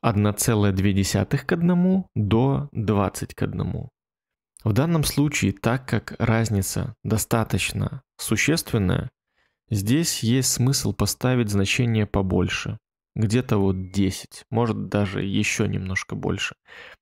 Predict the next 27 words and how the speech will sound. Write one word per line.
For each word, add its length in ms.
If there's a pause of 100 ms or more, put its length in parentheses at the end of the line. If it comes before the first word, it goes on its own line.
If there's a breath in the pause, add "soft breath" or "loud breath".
(220)
Вообще, 320
такие 440
высокие 480
значения 460
используются 540
не 160
очень 320
часто, 520 (340 loud breath)
но 300 (120)
в 100
данном 360
случае 580
запись, 600 (420)
ну, 120
изначально 500
такая, 360
можно 300
сказать, 560
бракованная, 1200 (320)
поэтому 500
здесь 380
мы 340
исп-, 300
будем 420
использовать 440
сжатие 380
побольше. 480